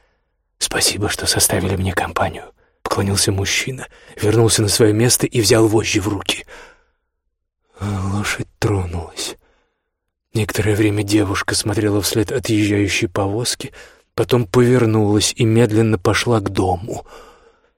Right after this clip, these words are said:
Уолтер подобрался. Он хотел немедленно поговорить с мисс Мюррей о том, как недопустимо т-, т-, такое поведение. «Доброй ночи»,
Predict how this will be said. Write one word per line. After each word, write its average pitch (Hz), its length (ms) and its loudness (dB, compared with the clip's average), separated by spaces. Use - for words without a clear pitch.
Уолтер 113 500 2
подобрался. 107 960 0
Он 104 400 -2
хотел 107 500 0
немедленно 117 680 4
поговорить 113 520 4
с - 220 -4
мисс 110 220 2
Мюррей 120 420 4
о 98 60 -2
том, 113 240 -2
как 110 240 0
недопустимо 117 760 2
т-, - 100 -10
т-, 123 140 2
такое 123 320 4
поведение. 117 640 2
«Доброй 117 420 4
ночи», 110 360 0